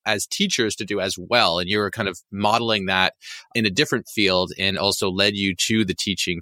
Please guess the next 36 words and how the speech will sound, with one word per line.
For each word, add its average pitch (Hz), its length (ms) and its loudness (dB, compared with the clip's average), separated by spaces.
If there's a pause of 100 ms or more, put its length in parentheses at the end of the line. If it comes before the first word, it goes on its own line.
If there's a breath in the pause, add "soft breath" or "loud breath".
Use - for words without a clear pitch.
field. 92 220 0
So 101 100 -4
it's - 100 -8
a 101 40 -4
lot 113 180 4
of 110 60 0
vulnerability, 110 640 0
a 98 60 0
lot 110 200 2
of 117 140 -4
ongoing 113 600 0
process 98 720 0 (380 loud breath)
of 98 320 2
how 113 400 2
you 110 100 -8
can 98 140 -12
get 92 180 -2
better 104 300 0
as 95 160 -4
a 92 60 -12
teacher, 190 340 0
how 110 180 2
you 117 120 0
can 113 60 -4
get 101 140 -2
better 101 400 0
at 92 220 0 (280)
whatever 143 500 2 (100)
task - 400 0
that 101 220 -4
you 113 260 -2
would 113 120 -2
like 107 240 0
to 101 120 -12
do. 107 260 2
So, 98 460 0